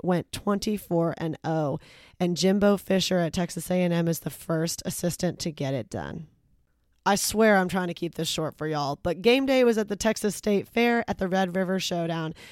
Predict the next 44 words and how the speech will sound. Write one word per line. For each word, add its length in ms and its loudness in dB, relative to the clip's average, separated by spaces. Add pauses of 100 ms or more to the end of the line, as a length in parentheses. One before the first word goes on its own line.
(180)
between 400 2
Oklahoma 800 2
and 180 -2
Texas. 640 -6 (680)
And 140 4
it 120 2
looked 440 4
like 200 2
the 100 2
Longhorns 600 0
were 200 -4
finally 680 2
gonna 220 2
take 340 0
one 260 -2
after 360 -2
losing 460 2 (120)
eight 280 2
of 100 0
the 80 2
last 400 0
ten. 440 -6 (220)
With 140 4
just 240 2
two 300 0
minutes 260 -4
into 220 -4
the 80 0
game, 340 2
the 120 0
Longhorns 540 -2
were 100 2
up 180 0
fourteen 580 0
zip, 340 2 (440)
and 120 2
after 220 2
the 80 0
first 320 0
quarter, 420 4
were 180 2
winning 320 2
twenty-eight 540 0
seven. 500 -2